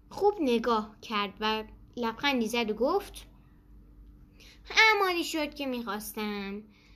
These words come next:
در همین لحظه مادر احسان آمد.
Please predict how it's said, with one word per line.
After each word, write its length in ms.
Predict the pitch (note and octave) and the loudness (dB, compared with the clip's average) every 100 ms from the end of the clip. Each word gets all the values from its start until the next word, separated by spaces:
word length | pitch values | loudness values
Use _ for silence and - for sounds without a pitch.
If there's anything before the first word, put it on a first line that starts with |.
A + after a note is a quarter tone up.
| - - - - - - - | -20 -20 -20 -20 -20 -12 -2
در 140 | B3+ | -2
همین 480 | A#3+ F4+ A#4 A#4 G4 | 0 2 4 4 4
لحظه 580 | F4+ E4 D#4 C#4 D#4 D4+ - - | 4 2 0 -2 -4 -4 -12 -10
مادر 440 | A#3 A3 G#3+ A#3+ A3 | -4 -2 0 0 0
احسان 580 | G#3 G#3+ G#3 - C4 A#3+ | -2 -6 -6 -4 -4 -4
آمد. 480 | G#3+ G#3 G3 G3+ | -4 -4 -4 -8